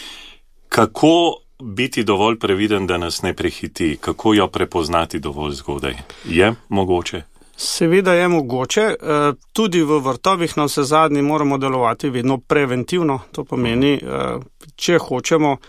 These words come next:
Speaker 2: v določenih letih se krompirjeva plesen recimo zelo zgodaj pojavi in takrat, eh,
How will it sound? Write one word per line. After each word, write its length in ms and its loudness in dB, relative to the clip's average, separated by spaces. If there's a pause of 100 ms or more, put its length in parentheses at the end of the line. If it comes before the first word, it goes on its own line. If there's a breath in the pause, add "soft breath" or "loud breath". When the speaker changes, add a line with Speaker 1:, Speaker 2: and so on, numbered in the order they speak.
(260 loud breath)
Speaker 2:
v 60 -14
določenih 500 2
letih 340 -2
se 180 -2
krompirjeva 520 0
plesen 340 -4
recimo 420 -2 (420 loud breath)
zelo 180 0
zgodaj 340 2
pojavi 540 2
in 120 -2
takrat, 500 -2
eh, 380 -6